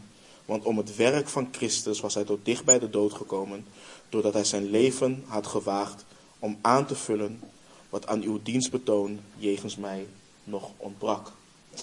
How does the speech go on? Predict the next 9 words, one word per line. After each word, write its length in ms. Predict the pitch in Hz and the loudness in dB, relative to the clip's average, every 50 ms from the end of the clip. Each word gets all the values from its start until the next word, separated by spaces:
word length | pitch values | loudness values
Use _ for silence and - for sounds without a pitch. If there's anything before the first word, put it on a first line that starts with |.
| - - | -8 -8
Laten 200 | 107 98 - 98 | -8 -8 -8 -6
we 60 | 95 | -4
bidden. 200 | 101 98 101 101 - - - - - - - - - - - - - - - - - - - - - - - - - - - - - | -4 -4 -4 -10 -14 -20 -20 -20 -20 -20 -20 -20 -20 -20 -20 -20 -20 -20 -20 -20 -20 -20 -20 -20 -20 -20 -20 -20 -20 -20 -20 -20 -18
Vader, 480 | - - 120 117 123 127 127 127 127 127 127 - - - - - - - - - - - - - | -2 6 8 8 10 10 10 8 8 4 0 -8 -16 -20 -20 -20 -20 -20 -20 -20 -20 -20 -20 -6
we 120 | - 110 107 | -6 -2 6
danken 400 | - 110 113 123 127 127 - 104 | 8 8 8 8 4 2 0 0
u, 100 | 110 104 | 0 -2
Heer, 280 | 98 101 98 98 101 | -2 -2 -2 -2 -2
voor 400 | 98 - - 101 98 98 98 98 | -4 -6 -4 -2 -2 -2 -2 -4